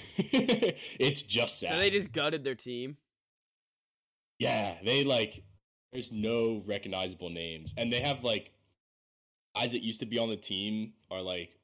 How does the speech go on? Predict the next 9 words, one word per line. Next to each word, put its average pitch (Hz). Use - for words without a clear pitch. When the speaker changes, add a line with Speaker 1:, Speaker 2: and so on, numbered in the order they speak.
Speaker 1:
all-stars 95
other 90
places, 90
like 82
Matt 104
Olson 95
and 90
Sean 87
Murphy 90